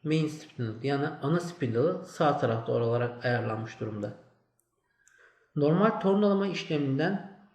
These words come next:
hiçbir farkı olmadan normal torna işlemleri ve ayrıca iki buçuk eksen ya da üç eksen komutları kullanarak işlemler yapacağız. Ve tek fark,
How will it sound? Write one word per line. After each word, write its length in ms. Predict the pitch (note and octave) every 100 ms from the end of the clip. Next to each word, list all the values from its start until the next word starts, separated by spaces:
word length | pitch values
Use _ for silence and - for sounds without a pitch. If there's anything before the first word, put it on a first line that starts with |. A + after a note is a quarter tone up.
| _ -
hiçbir 240 | E3 -
farkı 460 | E3 C#3 B2 - B2
olmadan 720 | - D#3+ E3+ D#3+ F#3 G3 - - _ _ _ _ -
normal 380 | C#3 D3+ D#3
torna 240 | D#3 D#3+ E3+
işlemleri 720 | E3 F3+ F3 F3 F#3 G#3+ -
ve 60 | F3+
ayrıca 400 | - F#3 D#3+ G#3
iki 340 | F3+ - G3+
buçuk 140 | F3+ -
eksen 340 | C3 - E3+
ya 180 | E3+ C#3+
da 60 | D#3+
üç 260 | - -
eksen 300 | D#3 - B2+
komutları 420 | - C3 C3 B2+
kullanarak 520 | B2 F3+ F3+ F#3 G#3 - - -
işlemler 440 | - D#3+ C3 B2+
yapacağız. 460 | A#2 A2+ A2+ G2+ - - - _ _ _ _ E3+
Ve 160 | G3
tek 260 | - A#3+ B3
fark, 320 | E3+ G#3 -